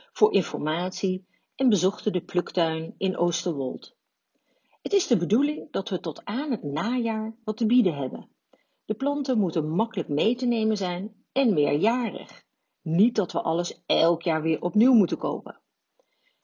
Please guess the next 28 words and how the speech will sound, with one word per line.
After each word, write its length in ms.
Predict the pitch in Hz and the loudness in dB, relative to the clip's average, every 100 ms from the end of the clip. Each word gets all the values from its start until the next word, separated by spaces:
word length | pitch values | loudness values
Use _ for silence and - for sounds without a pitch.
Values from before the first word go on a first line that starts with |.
| _ | _
De 100 | - | -2
meeste 420 | 240 339 392 - 185 | 0 -2 -4 -4 -2
planten 400 | 214 247 262 - | 0 2 0 -2
en 200 | 165 147 | -4 4
bollen 300 | 185 220 208 | 6 6 4
zijn 200 | 180 151 | 0 0
biologisch 880 | 156 139 151 233 254 294 349 - _ | 2 4 4 2 0 -6 -6 -10 _
en 140 | - 180 | -2 0
voor 200 | 175 147 | 0 0
een 120 | 139 | 0
deel 320 | 180 240 - | 2 2 0
aangekocht 720 | 175 214 208 214 - 208 - | -6 -6 -4 -4 -4 -8 -10
met 140 | 151 | -10
een 120 | 143 139 | -8 -8
cheque 380 | - 202 202 _ _ - _ | -2 -2 -4 _ _ -20 _
van 200 | - 175 | -4 -2
de 80 | |
Floriade 580 | 214 240 226 185 151 143 | 2 4 4 4 2 -2
Parade." 680 | 131 143 143 139 135 139 - _ _ _ _ _ _ _ _ _ _ | -4 -4 -2 -4 -4 -8 -12 _ _ _ _ _ _ _ _ _ _
Veel 260 | 262 311 | -2 0
zaden 500 | - 180 196 202 208 | 0 -2 -2 -2 -4
kwamen 380 | - 185 180 175 | 0 0 2 -2
van 160 | 165 151 | -4 -4
de 100 | 143 | -2
zadenruilbeurs 1300 | 170 196 175 143 156 170 175 165 160 175 - - _ | -2 -2 -4 -2 2 2 2 2 2 0 -4 -10 _
in 160 | 240 | 2
Almere 380 | 190 156 147 147 | 2 2 -2 -2
Buiten. 500 | 185 247 240 - - | -2 -2 -2 -6 -16